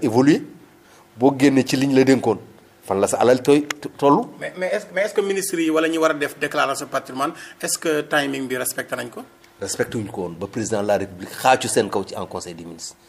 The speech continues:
Speaker 1: Te loolu dañoo yaakaar ne dañu warul toll foofu, parce que am na lu jiitu kàddu président de la République, mooy loi de la République.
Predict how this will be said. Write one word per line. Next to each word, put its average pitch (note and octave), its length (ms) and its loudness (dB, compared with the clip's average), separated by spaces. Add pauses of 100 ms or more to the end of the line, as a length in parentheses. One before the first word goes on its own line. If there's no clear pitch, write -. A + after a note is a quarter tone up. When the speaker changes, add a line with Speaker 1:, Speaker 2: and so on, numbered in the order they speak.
(180)
Speaker 1:
Te G#2+ 60 -4
loolu A2 220 0
dañoo A#2 200 0
yaakaar G2+ 320 2
ne - 80 -16 (340)
dañu A#2 180 0
warul C3 200 6
toll A2+ 200 4
foofu, - 280 -10 (720)
parce - 140 -12
que - 60 -4
am B2+ 80 -2
na E3 100 -2
lu D3+ 100 -6
jiitu D3+ 200 -8 (260)
kàddu A2 220 0
président F#2+ 400 -4
de F#2+ 40 -2
la F#2 100 2
République, - 280 -12 (1200)
mooy G#2+ 160 -6
loi A2 260 2
de F#2 120 -10
la F2+ 120 -4
République. E2 340 -14